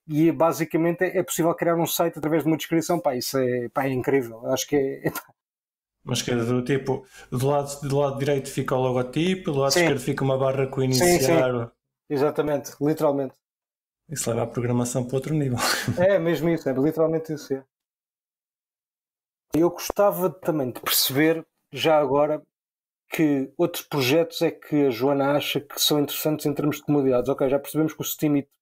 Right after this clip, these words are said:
Speaker 1: pá, foi um caso muito interessante porque realmente puxou muito por bot, ah,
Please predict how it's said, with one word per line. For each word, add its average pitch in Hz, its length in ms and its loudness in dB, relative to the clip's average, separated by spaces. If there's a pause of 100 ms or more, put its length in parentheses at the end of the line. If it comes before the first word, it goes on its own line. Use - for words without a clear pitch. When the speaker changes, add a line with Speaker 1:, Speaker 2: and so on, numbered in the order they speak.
(160)
Speaker 1:
pá, 131 180 2
foi 147 180 -2
um 143 80 0
caso 139 340 0
muito 147 220 0
interessante 135 500 -2
porque 135 500 0 (360)
realmente 147 380 2
puxou - 200 -2
muito 151 200 -2
por 139 120 0
bot, 147 280 2 (760)
ah, 151 240 4